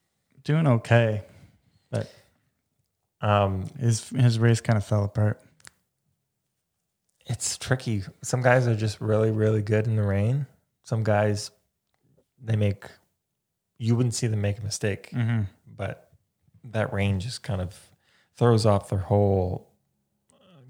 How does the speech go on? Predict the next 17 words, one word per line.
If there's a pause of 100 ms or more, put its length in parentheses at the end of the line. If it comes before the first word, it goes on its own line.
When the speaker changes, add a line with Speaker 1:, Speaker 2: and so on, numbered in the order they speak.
Speaker 2:
you
know,
the
groove.
Their
hands
get
cold.
Speaker 1:
Yeah. (280)
Sainz
is
excellent
driver
in
the
rain. (220)
Speaker 2:
Mm-hmm.